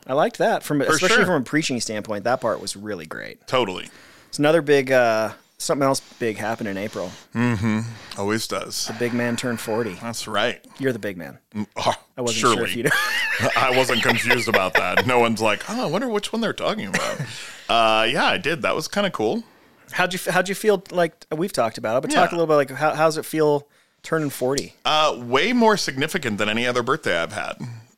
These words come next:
Speaker 2: uh, for a lot of reasons. Um, one, my older sister passed away at forty, and
Speaker 1: Mm-hmm.
Speaker 2: so I, I was thinking I was kind of crazy 'cause I, it just sort of felt like I was on, uh, borrowed time or cheating or something, but I've actually had a few conversations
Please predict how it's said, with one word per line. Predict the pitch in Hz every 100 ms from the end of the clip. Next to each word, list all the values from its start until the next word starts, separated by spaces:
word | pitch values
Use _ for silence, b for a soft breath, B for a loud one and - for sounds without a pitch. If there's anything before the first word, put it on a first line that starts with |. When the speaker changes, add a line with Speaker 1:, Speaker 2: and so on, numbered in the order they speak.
| -
Speaker 2:
uh, | 120 113
for | 123
a | 117
lot | 98 120
of | 123
reasons. | 95 92 73 117 -
Um, | 110 107 104 98 B B B B
one, | 98 104 107 110 -
my | 104 98 95 -
older | 107 107
sister | 104 110 - 104
passed | 107 101 -
away | 98 87 98 -
at | 104 -
forty, | - 117 123 139 - 107
and | 110
Speaker 1:
Mm-hmm. | 107
Speaker 2:
so | 120 104 98 95 95 B B B B
I, | 110 113 -
I | 104 107
was | 110 143 170
thinking | - 123 117
I | 101
was | 101
kind | - 101
of | 92
crazy | - - 101 98 92
'cause | 82 92
I, | 92
it | - 110
just | 117 113
sort | 139
of | 117
felt | 120 -
like | 104 92
I | 90
was | 92
on, | 87 - _
uh, | - -
borrowed | 98 101 113 107
time | - 104 107 92
or | -
cheating | - - 151 135 131
or | 120
something, | - 120 113
but | 101
I've | 101
actually | 147 131
had | 110
a |
few | - 110
conversations | - 101 92 104 98 101 95